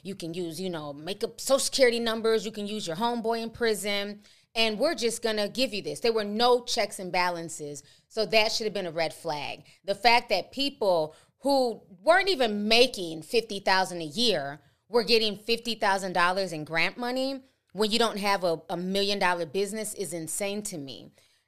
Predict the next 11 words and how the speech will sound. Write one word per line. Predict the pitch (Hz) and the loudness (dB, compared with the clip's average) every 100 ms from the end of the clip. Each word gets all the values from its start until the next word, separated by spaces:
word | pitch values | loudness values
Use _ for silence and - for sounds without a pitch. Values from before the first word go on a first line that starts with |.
| _ | _
And | 240 262 240 | 2 2 2
so | - 254 226 220 240 | 4 6 8 6 4
I'm | 254 | 0
like, | 254 208 208 | 2 0 2
"They're | 254 | 2
giving | 196 254 262 240 | 4 2 4 2
out | 220 | 0
this | 220 202 | -2 -4
money | 226 254 233 | -4 -4 -6
too | 220 214 - | -8 -10 -10
easily." | 262 330 254 202 170 156 160 | -6 -6 -4 -4 -4 -4 -6